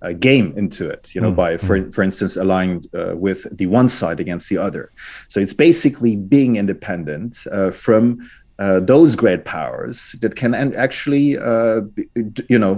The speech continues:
Speaker 1: do some infringement on your rights, on your sovereignty, and so forth.
Speaker 2: I see. I guess the negative is, is just saying no. And you get, you
Speaker 1: Yes.
Speaker 2: balance through saying no is the,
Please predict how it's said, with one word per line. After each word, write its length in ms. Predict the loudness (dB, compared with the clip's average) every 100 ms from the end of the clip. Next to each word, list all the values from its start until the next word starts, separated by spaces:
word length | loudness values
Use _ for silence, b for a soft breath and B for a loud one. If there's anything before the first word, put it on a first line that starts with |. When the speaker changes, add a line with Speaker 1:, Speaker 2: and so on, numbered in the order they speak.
| -4
Speaker 1:
do 220 | -2 2
some 260 | 2 2 0
infringement 580 | -2 0 0 0 -2 -2
on 160 | 0 2
your 260 | 4 4
rights, 380 | 4 2 2 -4
on 80 | -8
your 120 | -8
sovereignty, 760 | -4 -2 0 -2 -4 -8 -10 -12
and 160 | -14
so 140 | -12 -10
forth. 340 | -12 -16 -8
Speaker 2:
I 120 | -4
see. 180 | -2 -2
I 20 |
guess 180 | -2 0
the 120 | 0
negative 360 | 0 0 0 -2
is, 200 | -2 -4
is 180 | -8 -6
just 380 | -6 -6 -8 -4
saying 340 | 0 0 -2
no. 460 | -2 0 -2 -4 -10 _ _
And 140 | -8 -4
you 80 |
get, 160 | -4 -4
you 220 | -4 -6
Speaker 1:
Yes. 300 | -4 -6 -2
Speaker 2:
balance 420 | 2 2 2 0 -2
through 200 | -2 -2
saying 360 | -2 -2 -2
no 320 | -2 -4 -6 -8
is 220 | -8 -6
the, 180 | -8